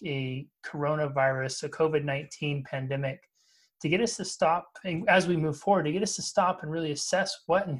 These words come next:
who matters most to us. That if there's behaviors, there's things that we wanna make in our life, there's changes we wanna make, whether it's to our exercise routine or how we grow our business or how we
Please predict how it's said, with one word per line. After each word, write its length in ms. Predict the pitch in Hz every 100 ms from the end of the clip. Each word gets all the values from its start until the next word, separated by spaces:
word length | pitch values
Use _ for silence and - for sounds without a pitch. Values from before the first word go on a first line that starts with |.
| -
who 120 | 180
matters 360 | 156 135 131 123
most 280 | 131 131
to 100 | -
us. 320 | 120 - - - _ _ _ _ _ -
That 180 | 151 170
if 120 | 156
there's 200 | 185 147
behaviors, 640 | - 143 190 220 196 151
there's 200 | 151 139
things 260 | - 185 185
that 100 | 151
we 100 | 147
wanna 180 | 147 139
make 300 | 135 151 -
in 60 |
our 80 | 139
life, 200 | 127 127
there's 200 | - 135
changes 420 | - 180 190 170 151
we 100 | 143
wanna 200 | 135 135
make, 280 | 131 127
whether 160 | 151 143
it's 180 | 147 -
to 100 | 160
our 160 | 147 151
exercise 640 | - 185 - 175 165 170
routine 300 | 165 - 185
or 60 |
how 220 | 147 151 156
we 120 | 151
grow 300 | 143 147 147
our 200 | 147 139
business 420 | 135 170 233 -
or 60 | 143
how 200 | 175 165
we 200 | 160